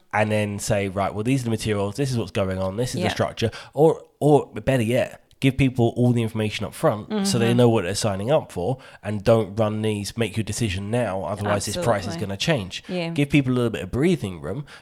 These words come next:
Speaker 1: because then you'll end up with a lot better customer satisfaction.
Speaker 2: Absolutely. You'll
Speaker 1: So
Speaker 2: have a
Speaker 1: obviously,
Speaker 2: client, yeah.
Speaker 1: you're offered the refund,
Speaker 2: Yes.
Speaker 1: offered the document.
Speaker 2: And I didn't sign it, obviously.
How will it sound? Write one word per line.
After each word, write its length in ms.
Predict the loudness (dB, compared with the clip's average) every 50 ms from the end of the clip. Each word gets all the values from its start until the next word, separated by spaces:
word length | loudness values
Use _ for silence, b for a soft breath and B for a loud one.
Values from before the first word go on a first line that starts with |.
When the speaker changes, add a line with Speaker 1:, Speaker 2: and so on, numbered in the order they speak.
| B -10
Speaker 1:
because 320 | -8 -6 -6 -6 -6 -4
then 180 | -2 -2 -2 0
you'll 160 | 0 0 0
end 160 | 0 0 0
up 140 | 0 -2 -2 -2
with 280 | -2 -2 -2 -2 -4 -6
a 100 | -6 -4
lot 380 | -2 -2 0 -2 -2 -4 -6 -8
better 460 | -8 -8 -8 -8 -8 -8 -8 -8 -10 -12
customer 440 | -12 -8 -8 -6 -6 -8 -10 -12 -10
satisfaction. 760 | -10 -10 -10 -10 -10 -8 -4 0 0 0 0 0 -2 -2 -2 -2
Speaker 2:
Absolutely. 380 | -4 -6 -6 -6 -6 -6 -6 -2
You'll 80 | 2 4
Speaker 1:
So 120 | 6 6 6
Speaker 2:
have 100 | 6 8
a 20 |
Speaker 1:
obviously, 300 | 6 8 8 6 2 2 2
Speaker 2:
client, 260 | 0 0 -2 -4 -8 -10
yeah. 120 | -4 0 4
Speaker 1:
you're 120 | 8 8
offered 200 | 8 8 6 2
the 80 | 4 4
refund, 560 | 6 4 4 6 6 6 6 6 4 2 2
Speaker 2:
Yes. 400 | 0 0 0 -2 -6 -6 2 6
Speaker 1:
offered 240 | 6 8 8 6 2
the 80 | 2 4
document. 600 | 4 4 4 4 0 -2 0 0 0 -2 -4 -6 -4 -2
Speaker 2:
And 100 | 0 0
I 60 | 2
didn't 240 | 2 0 0 0 -4
sign 260 | -4 -2 -2 -2 -2
it, 40 | -2
obviously. 360 | -4 -4 -2 -2 -2 -2